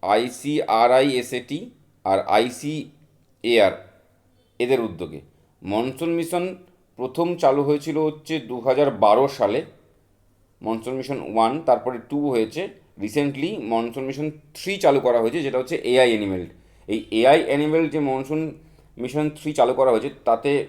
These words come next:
দায়িত্ব পেয়েছে হচ্ছে আইসিআরআইএসএটি আর আইসিএআর নামে দুটি সংস্থা।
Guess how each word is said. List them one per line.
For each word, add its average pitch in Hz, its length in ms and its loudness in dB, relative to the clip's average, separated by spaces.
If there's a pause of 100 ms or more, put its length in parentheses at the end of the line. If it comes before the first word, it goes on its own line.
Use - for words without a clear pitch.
দায়িত্ব 107 360 2
পেয়েছে 135 320 -2
হচ্ছে 135 400 -4 (180)
আইসিআরআইএসএটি 117 1400 0 (300)
আর 98 120 -2
আইসিএআর 107 720 0
নামে 120 200 -4
দুটি 104 160 -8
সংস্থা। 90 460 -10